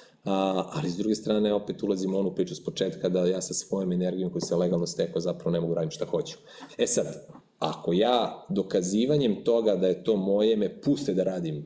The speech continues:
manje više šta hoću, to je okej. A, tako da, to je to što se tiče Evrope. Kod nas, prosto,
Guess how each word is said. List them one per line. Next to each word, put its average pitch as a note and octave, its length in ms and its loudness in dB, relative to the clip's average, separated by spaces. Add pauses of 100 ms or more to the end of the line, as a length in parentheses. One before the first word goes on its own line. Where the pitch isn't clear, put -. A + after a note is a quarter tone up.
manje F2+ 300 0
više E2 220 -6
šta F2+ 260 -2
hoću, G#2+ 340 0
to D3 60 4
je D3 40 6
okej. C#3 300 0 (540)
A, F#2 360 0
tako A2+ 260 0
da, A#2+ 100 2 (240)
to D3 80 2
je C#3+ 100 2
to D3 80 4
što D3 100 -6
se - 60 -10
tiče C3 500 0
Evrope. A2+ 680 2
Kod G2 200 0
nas, C3 680 0
prosto, B2+ 520 0